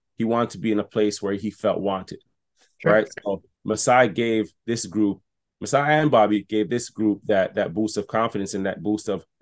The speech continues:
Speaker 1: "We want you here, despite everything that's happened.
Speaker 2: Yeah.
Speaker 1: We're gonna win with this group," right? And that, that speaks volumes.
Speaker 2: He apologized essentially to some of the core players, saying, you know,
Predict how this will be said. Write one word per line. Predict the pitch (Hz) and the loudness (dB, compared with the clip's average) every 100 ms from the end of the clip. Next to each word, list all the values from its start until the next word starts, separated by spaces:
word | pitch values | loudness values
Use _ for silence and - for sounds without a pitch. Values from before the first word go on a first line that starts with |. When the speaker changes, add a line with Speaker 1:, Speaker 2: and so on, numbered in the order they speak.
| - _ _ | -20 _ _
Speaker 1:
"We | 123 131 | 0 2
want | 120 113 - | 2 2 -2
you | 101 120 117 | -4 0 0
here, | 101 104 87 | 0 -2 -2
despite | 101 - 120 113 - | -4 -2 2 2 2
everything | 113 123 117 113 | -2 -2 -2 -2
that's | 107 - | 0 2
happened. | 110 107 101 90 - _ _ _ - | 2 2 -2 -4 -12 _ _ _ -2
Speaker 2:
Yeah. | 147 127 - _ _ _ _ - | -2 -2 -12 _ _ _ _ -2
Speaker 1:
We're | 113 | 2
gonna | 117 | 4
win | 104 110 107 | 4 4 2
with | 101 | 0
this | 104 101 | -2 -6
group," | - 101 90 _ _ _ _ _ - | -6 -8 -8 _ _ _ _ _ -2
right? | 101 110 - | 0 0 -2
And | 98 90 | -6 0
that, | 107 104 - | 0 0 -2
that | 107 - | -2 -2
speaks | - 104 | -6 -6
volumes. | - 90 85 - _ _ _ _ _ _ _ _ _ _ - | -4 -6 -6 -14 _ _ _ _ _ _ _ _ _ _ -2
Speaker 2:
He | |
apologized | 208 - 175 240 147 131 131 | -2 2 4 4 4 0 -2
essentially | 139 139 127 131 123 | -4 -4 -4 -6 -6
to | 143 | 0
some | 165 | 4
of | 156 | 4
the | |
core | 151 160 | 6 4
players, | 151 165 190 165 143 | 6 4 6 6 4
saying, | - 151 151 147 | 0 2 2 2
you | 147 | 0
know, | 143 143 | -2 -4